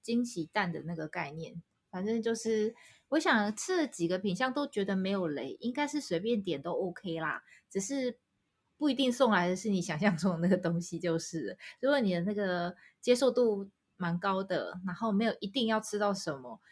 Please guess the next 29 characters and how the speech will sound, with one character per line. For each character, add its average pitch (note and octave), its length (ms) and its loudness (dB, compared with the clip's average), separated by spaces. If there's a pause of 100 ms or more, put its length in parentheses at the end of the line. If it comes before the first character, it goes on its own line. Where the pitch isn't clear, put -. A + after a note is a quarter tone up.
就 A#3 120 -2
是 G#3+ 340 2
送 A#3 220 2
来 F3+ 160 2
你 E3+ 100 0
都 G3+ 160 0
可 G3+ 160 0
以 E3 60 0
接 F3+ 200 -2
受 F3+ 240 -2
的 D3+ 140 -6
话， E3 220 -8 (480)
也 E3+ 160 0
可 A3+ 160 0
以， G#3 200 2 (120)
可-， - 140 -6
也 E3 140 0
可 G3+ 160 -2
以 G3+ 140 4
就 G3 140 -4
是 F#3+ 320 -2
放 G#3+ 260 0
宽 F#3+ 260 2
心， G3 480 -4 (600)
尽 B3 180 0
量 G#3 200 2
点 D#3 180 -4
点 F3+ 180 -4
看。 F3+ 300 -8